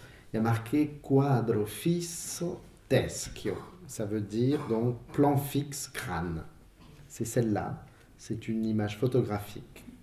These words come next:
qu'on revoit à plusieurs reprises. Et également le leitmotiv des zébrures dans le ciel au cours d'une explosion atomique. C'est une sorte de grand lamento visuel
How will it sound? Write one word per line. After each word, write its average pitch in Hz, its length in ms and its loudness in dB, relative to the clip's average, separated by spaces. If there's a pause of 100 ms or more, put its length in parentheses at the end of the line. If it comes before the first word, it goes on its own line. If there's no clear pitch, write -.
(180)
qu'on 113 140 -2
revoit 123 380 6
à 117 40 2
plusieurs 117 460 2
reprises. 104 640 -2 (720)
Et 131 340 4
également 107 600 2 (340)
le 113 100 0
leitmotiv 117 840 2
des 107 100 2
zébrures 113 500 6
dans 104 120 2
le 98 100 2
ciel 104 580 -2
au 104 80 -2
cours 107 260 0
d'une 101 160 -2
explosion 98 520 -2
atomique. 92 500 -4
C'est - 240 -14
une 95 100 -6
sorte 101 240 -4
de 101 40 -4
grand 101 320 -2
lamento 110 600 4
visuel 101 640 0